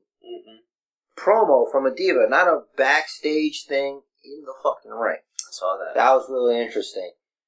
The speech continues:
Speaker 1: That shows that they're putting invest, they're investing their time and attention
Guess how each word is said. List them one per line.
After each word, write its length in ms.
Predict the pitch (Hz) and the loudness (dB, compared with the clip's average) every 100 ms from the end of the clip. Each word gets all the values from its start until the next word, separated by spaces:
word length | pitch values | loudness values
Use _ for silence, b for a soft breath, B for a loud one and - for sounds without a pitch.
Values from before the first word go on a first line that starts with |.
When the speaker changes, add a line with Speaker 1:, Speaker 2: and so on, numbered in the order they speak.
| _ _ _ _ _ _ _ | _ _ _ _ _ _ _
Speaker 1:
That 140 | 120 - | -2 4
shows 260 | 165 165 | 6 6
that 100 | 139 135 | 4 -2
they're 120 | 123 | -2
putting 480 | - 147 135 131 - | 2 2 2 -6 -10
invest, 500 | 131 120 123 - - 135 | -8 2 2 2 -4 -8
they're 200 | 127 123 | -6 -6
investing 680 | 120 110 131 - 123 123 123 _ _ - | -2 2 2 0 -6 -8 -10 _ _ -2
their 200 | 127 123 | 2 2
time 380 | - 135 139 131 | 2 2 2 0
and 100 | 120 | -4
attention 500 | - 156 170 - | -6 -8 -6 -6